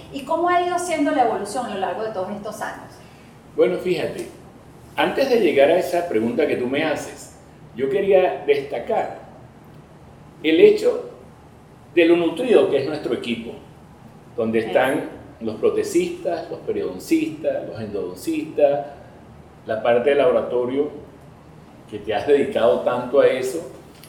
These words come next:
Speaker 2: y, y bueno, y mi pequeña contribución desde el punto de vista de cirugía bucal y maxilofacial. Y creo que hay pocos equipos que están tan bien nutridos como este,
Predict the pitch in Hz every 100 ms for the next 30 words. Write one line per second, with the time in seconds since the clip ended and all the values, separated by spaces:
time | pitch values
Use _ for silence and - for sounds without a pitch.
0 | - - - - 156 160 156 160 156 294
1 | 302 170 185 165 143 139 135 127 127 127
2 | 135 147 147 139 131 - 127 139 139 131
3 | 117 127 131 123 135 127 120 107 113 117
4 | 120 117 113 113 127 127 151 151 208 -
5 | 123 95 - - - - - - - 170
6 | 180 - - 208 254 294 - 202 - -
7 | - - - - - - 143 151 - -
8 | 262 - 226 202 - 226 214 - - -
9 | - - - - 139 - 160 160 - -
10 | 214 214 214 202 180 - 190 151 - 120
11 | 110 117 117 -